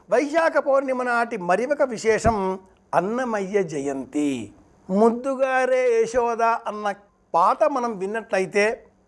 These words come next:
అది కీర్తన. అన్నమాచార్యుల వారు సంకీర్తనా పితామహుడు, పదకవితా పితామహుడు, ముప్పది రెండు వేల సంకీర్తనలు వ్రాసి పరమాత్ముడిని ఆనందింపజేసినటువంటి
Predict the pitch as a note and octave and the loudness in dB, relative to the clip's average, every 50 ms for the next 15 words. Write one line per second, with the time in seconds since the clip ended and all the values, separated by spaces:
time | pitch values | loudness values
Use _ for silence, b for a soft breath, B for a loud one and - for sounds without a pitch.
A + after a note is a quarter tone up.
0 | _ - - G#3 F3+ G#3+ G3+ E3 C#3+ - - _ _ - - F#3+ G3+ F#3+ G3+ - | _ 0 0 0 2 0 -2 -4 -6 -8 -14 _ _ -4 -2 0 0 0 0 0
1 | A3 G#3+ G3+ F#3+ F#3+ G#3+ - - _ _ _ _ - F#3+ G3+ A3+ A#3+ A#3+ A3+ A3+ | 0 2 2 0 -2 -4 -8 -16 _ _ _ _ -4 -2 0 2 4 4 4 4
2 | A3+ A3 G#3 G#3 G#3 G3 G#3 G3+ G3+ G3 G3 F#3+ - - D3+ F3 F#3 F3+ A#3 A3+ | 4 4 4 4 4 4 4 4 4 4 4 2 0 -2 -2 -2 -2 -4 -4 -2
3 | A3+ G#3+ A3 - - A3+ A3+ A3 A3 G#3+ G#3+ G#3 - G#3+ G#3 G#3 G#3 G#3 F3+ F#3+ | -2 -4 -2 -2 0 2 4 4 2 2 0 0 2 4 4 4 4 4 2 2
4 | G3+ G3+ G3 G3 - - - D#3 D#3+ D#3 F#3 F3+ G#3+ G#3+ G3+ G#3+ G3 G#3+ G#3 G#3+ | 2 0 -2 -4 -6 -4 0 2 4 4 4 4 4 2 2 2 2 4 4 4
5 | G#3 G#3+ G3 - G#3 G3+ G#3 G#3 F#3 F#3+ G3+ F#3+ F#3+ F#3+ - _ _ G#3 B3+ B3+ | 2 2 2 2 4 4 4 4 4 4 2 2 0 -6 -10 _ _ 2 2 2
6 | B3+ - - - - A3+ G#3+ G#3+ G#3 G#3 G#3 G3 G#3 G#3 G3+ F#3+ - F3+ F#3 G3+ | 0 2 2 2 4 4 2 2 0 0 0 2 2 2 0 0 -2 -4 -4 -4
7 | G3 A#3+ A#3+ B3 A#3+ - C4 A#3+ A#3+ A#3 G#3+ G#3 A3 A3 A3+ G3+ A3+ G3 B B | -4 -4 -4 -4 -2 -2 0 0 0 0 0 2 2 4 2 2 0 -4 B B
8 | B - F#3 F#3+ G3+ G#3+ A#3+ B3 B3+ B3+ B3 - - C4 A#3+ B3+ B3 G#3+ B B | B 0 2 2 4 4 4 4 2 2 0 0 -2 0 0 2 0 -2 B B
9 | B - - F#3+ G#3 A#3 B3+ B3 B3 B3 A#3+ A3 A3+ A3+ A3 A#3 A3 D#3+ G3 - | B 0 2 2 2 2 2 0 -2 -2 -2 0 0 2 2 2 2 2 0 -4
10 | G3+ A3 G#3+ G#3+ G#3+ G3 A3+ | -4 -4 -4 -4 -4 -4 -2